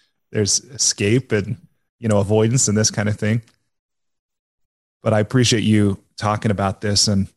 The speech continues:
it sure brings up a lot for me. I am curious to know, when you get a diagnosis like that and it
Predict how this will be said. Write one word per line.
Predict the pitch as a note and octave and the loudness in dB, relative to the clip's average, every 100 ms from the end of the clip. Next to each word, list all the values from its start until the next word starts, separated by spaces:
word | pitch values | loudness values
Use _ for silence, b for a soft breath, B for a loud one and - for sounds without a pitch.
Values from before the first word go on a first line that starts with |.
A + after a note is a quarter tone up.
| _ _ _ _ _ _ _ _ - | _ _ _ _ _ _ _ _ -8
it | - | -2
sure | A#2 | 0
brings | A2+ G#2+ | 2 2
up | G#2 G2 | 0 0
a | |
lot | F#2+ G2 | -2 -2
for | - | -8
me. | G2+ G#2 G#2 _ _ _ _ _ _ - | -10 -8 -10 _ _ _ _ _ _ -6
I | E3 | -4
am | B3+ | -4
curious | - C#3+ B2 A2 | 0 2 2 0
to | - | 0
know, | G#2+ G#2 G#2 - _ _ | 2 2 2 -2 _ _
when | B2+ A#2+ | -2 2
you | A#2+ A#2 - _ - | 4 2 -2 _ -4
get | D#3+ | -2
a | D3 | 2
diagnosis | A#2+ A2 G#2 G#2+ - G#2+ - | 0 0 0 0 0 0 -2
like | G#2+ G#2 - | -2 -4 -4
that | G2+ G#2 - _ _ | -4 -4 -8 _ _
and | A2+ G#2+ | -4 -2
it | - - | -4 -10